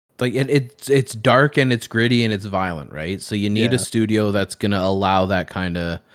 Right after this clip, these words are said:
Speaker 1: vision to take place.
Speaker 2: Yeah. So H B O is, like, the natural thing, but I think Prime would probably be my second choice just because, like, you look at The Boys, Karl Urban's already there. Y-, that would work.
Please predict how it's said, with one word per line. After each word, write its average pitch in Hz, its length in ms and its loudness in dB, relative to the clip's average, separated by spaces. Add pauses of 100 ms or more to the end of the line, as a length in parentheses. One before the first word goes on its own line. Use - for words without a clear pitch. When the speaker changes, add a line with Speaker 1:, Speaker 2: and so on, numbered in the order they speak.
(480)
Speaker 1:
vision 98 440 0
to 92 100 -8
take 87 280 -8
place. 131 160 0
Speaker 2:
Yeah. 107 300 0 (200)
So 139 220 2
H 139 220 -2
B 120 140 2
O 113 80 2
is, 110 140 -6
like, 107 160 -6
the 107 100 -6
natural 104 560 -6
thing, 107 320 -6
but 107 120 -6
I 110 60 -2
think - 480 -8 (640)
Prime 131 920 2
would 120 200 -8
probably 113 280 -6
be 113 120 -8
my 104 140 -4
second 110 300 -10
choice 107 180 -6
just - 260 -10
because, 101 460 -12
like, 107 160 -12
you 117 240 -8
look 117 240 -8
at 110 60 -12
The 113 60 -8
Boys, 110 440 -6
Karl 107 300 -2
Urban's 107 300 -6
already 107 240 -8
there. 107 460 -6 (1000)
Y-, - 80 -18 (140)
that 113 200 -2
would 113 180 -6
work. 113 500 -4